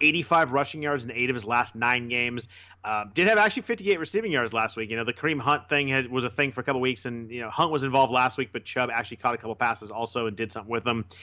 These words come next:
Uh, I wonder in a G P P if Nick Chubb at, like, four percent in this game might be really, really fun.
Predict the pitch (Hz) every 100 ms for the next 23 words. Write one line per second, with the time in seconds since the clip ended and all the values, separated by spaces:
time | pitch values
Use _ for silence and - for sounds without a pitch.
0 | - - - - - 117 127 123 147 180
1 | 240 294 262 202 151 113 190 156 175 143
2 | 165 165 127 - 135 143 - 151 143 127
3 | 113 113 113 - - 143 131 123 117 139
4 | 123 110 107 - 113 104 101 110 104 104
5 | 104 110 101 95 90 92